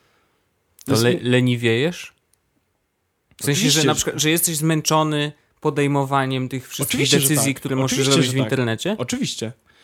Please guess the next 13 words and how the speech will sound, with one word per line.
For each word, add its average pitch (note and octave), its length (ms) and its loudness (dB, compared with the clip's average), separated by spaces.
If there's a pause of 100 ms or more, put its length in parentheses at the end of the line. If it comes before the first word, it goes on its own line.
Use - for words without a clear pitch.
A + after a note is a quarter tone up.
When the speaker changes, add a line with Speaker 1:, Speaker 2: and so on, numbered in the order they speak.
(540)
Speaker 2:
Ja C#3 340 4 (200)
ograniczam E3 560 2
ilość D3 300 2
decyzji, C3+ 500 -4
które A#2+ 240 -2
muszę B2 300 0
podjąć B2 400 0
w - 40 -14
trakcie - 360 -6
dnia. A2+ 320 -4 (540)
Speaker 1:
Mhm. A#2+ 260 4
Speaker 2:
Im D3+ 140 6
więcej, E3+ 420 4